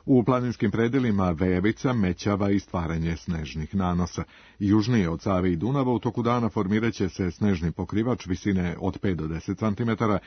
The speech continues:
a na planinama značajnije povećanje za novih deset do dvadeset centimetara. I u Beogradu će duvati jaki olujni severozapadni vetar, kažu meteorolozi. A nevreme sa jakim vetrom pogodilo je više gradova Srbije. Vetar je na nekoliko lokacija u Novom Sadu rušio drveće i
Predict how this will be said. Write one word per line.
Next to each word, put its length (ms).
a 120
na 120
planinama 520
značajnije 540
povećanje 640
za 320
novih 400
deset 340
do 120
dvadeset 480
centimetara. 600
I 120
u 40
Beogradu 640
će 160
duvati 380
jaki 420
olujni 460
severozapadni 800
vetar, 300
kažu 320
meteorolozi. 640
A 140
nevreme 500
sa 140
jakim 340
vetrom 300
pogodilo 480
je 60
više 260
gradova 400
Srbije. 420
Vetar 400
je 180
na 140
nekoliko 440
lokacija 540
u 60
Novom 260
Sadu 440
rušio 420
drveće 720
i 240